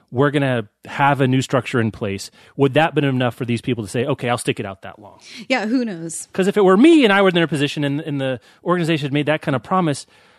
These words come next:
Speaker 1: I, I think I would be willing to play along. But again,
Speaker 2: Yeah,
Speaker 1: it's
Speaker 2: and,
Speaker 1: hard to
Speaker 2: like,
Speaker 1: know.
Speaker 2: Right. I just have way more questions than answers. Like, was there a plan with, you know, like,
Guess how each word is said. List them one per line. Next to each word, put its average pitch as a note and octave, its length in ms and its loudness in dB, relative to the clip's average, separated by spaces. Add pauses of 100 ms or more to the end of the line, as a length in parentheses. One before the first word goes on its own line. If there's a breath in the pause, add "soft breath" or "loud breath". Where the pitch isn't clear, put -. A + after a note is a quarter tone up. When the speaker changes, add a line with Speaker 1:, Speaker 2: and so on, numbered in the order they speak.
(340 soft breath)
Speaker 1:
I, D#3+ 300 -4
I E3 40 -2
think G#3 300 -4
I E3+ 140 0
would D3+ 300 -4
be D3+ 260 -2
willing D3 680 2
to B2+ 880 -4
play C#3+ 260 0
along. B2 440 4
But A#2 160 -2
again, A2+ 280 -2
Speaker 2:
Yeah, - 380 0
Speaker 1:
it's D3+ 120 -2
Speaker 2:
and, - 80 4
Speaker 1:
hard D#3 180 4
to - 60 -6
Speaker 2:
like, G2+ 120 -6
Speaker 1:
know. F2+ 240 -16 (140)
Speaker 2:
Right. A#3 240 0
I A#3+ 80 -4
just C#4 140 -4
have C#4 120 -2
way G#3+ 500 -2
more F#3+ 160 -4
questions F3+ 460 -10
than F3 120 -8
answers. F3+ 440 -10
Like, F3+ 260 -8 (140)
was A3+ 480 -2
there A#3+ 180 -4
a G3+ 80 -4
plan A3 680 -8
with, F#3+ 220 -6 (120)
you G3 80 -8
know, F3 140 -10
like, F3 180 -14